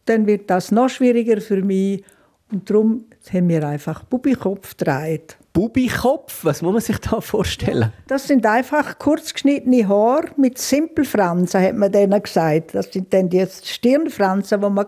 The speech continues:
Speaker 1: hatte. Und die Haare geschnitten, die hat uns Mama selber. Wir haben also nicht zum Coiffeur müssen.
Speaker 2: Da sind ihr vermutlich auch ein bisschen rausgestochen in der Schule. Ich gehe jetzt davon aus, die meisten, die werden schon noch Zöpfe gehabt haben, Mädchen.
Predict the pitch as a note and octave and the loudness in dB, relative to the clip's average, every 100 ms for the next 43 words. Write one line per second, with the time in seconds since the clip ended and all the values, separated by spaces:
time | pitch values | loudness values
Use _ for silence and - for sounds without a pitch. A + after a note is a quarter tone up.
0 | - F#3 F#3+ F#3 E3+ - - - - - | -4 -6 -4 -4 -4 -6 -20 -20 -20 -20
1 | - _ _ _ _ _ _ _ - F3+ | -20 _ _ _ _ _ _ _ -2 0
2 | F3 - - _ - F#3+ B3 B3+ - E3+ | 0 -2 -12 _ -2 2 2 0 0 0
3 | D#3 - D3+ E3+ D#3+ E3+ D#3+ E3+ D#3+ D3+ | 0 -2 0 2 2 -2 -4 -2 -2 -2
4 | D#3+ - G3+ D#4 E3+ D#3+ E3 D#3+ F3 D#3+ | -2 2 2 2 -2 -6 -4 -2 0 0
5 | D#3+ D#3+ D#3+ E3+ A#3+ - G#3 A3 - B3 | 0 0 0 -2 -4 -2 -2 -2 0 2
6 | B3 F3+ D#3 D#3+ - C#3+ - _ _ _ | 2 2 0 -4 -8 -10 -10 _ _ _
7 | - F#3 G3+ D3+ C#3+ D#3+ A#3 - D3 F3 | -6 -2 -2 -2 -2 0 0 -2 0 0
8 | G3+ G3+ A3 - - G3 F#3+ G3 G3+ - | 0 -2 -2 -6 -2 -2 0 -2 -2 -2
9 | F#3 B2 A#2+ - D#3+ F#3+ - F3 E3+ E3 | 2 2 0 -2 0 0 -2 -4 0 0
10 | G3+ - F3 D3+ D#3+ G3 - F#3 E3+ D3+ | 0 0 0 0 0 0 0 0 2 0
11 | D3 D3 - E3+ F#3 E3+ - E3+ - - | 0 -4 0 0 0 -2 -2 -4 -4 -2
12 | D#3+ D3 - F#2+ F#2 G2+ G2+ | 0 -2 -2 -6 -6 -4 -4